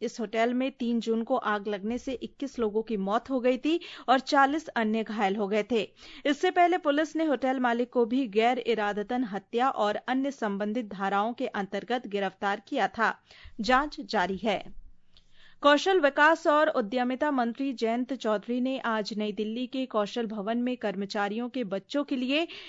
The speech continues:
एक नए शिशु सदन केंद्र का उद्घाटन किया। मंत्रालय ने कहा कि यह पहल अधिक समावेशी और काम के लिए जन केंद्रित माहौल को प्रोत्साहित करने की दिशा में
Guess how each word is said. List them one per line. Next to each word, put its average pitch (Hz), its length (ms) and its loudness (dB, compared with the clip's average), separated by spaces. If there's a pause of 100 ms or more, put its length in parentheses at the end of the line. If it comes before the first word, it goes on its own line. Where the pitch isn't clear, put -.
(140)
एक 294 280 4
नए 294 360 2
शिशु 311 480 -2
सदन 262 420 -2
केंद्र 262 380 -4
का 262 160 -2
उद्घाटन 202 600 -4
किया। 208 320 0 (160)
मंत्रालय 226 480 0
ने 233 120 -2
कहा 220 320 -4
कि 247 140 -8
यह 208 120 0
पहल 269 420 0 (320)
अधिक 311 340 6
समावेशी 269 680 2
और 269 180 4
काम 262 360 2
के 262 160 -4
लिए 254 240 0
जन 240 340 -2
केंद्रित 226 460 -2
माहौल 214 420 -2
को 269 160 -2
प्रोत्साहित 233 720 -4
करने 214 280 -2
की 214 160 -4
दिशा 196 360 0
में 320 240 4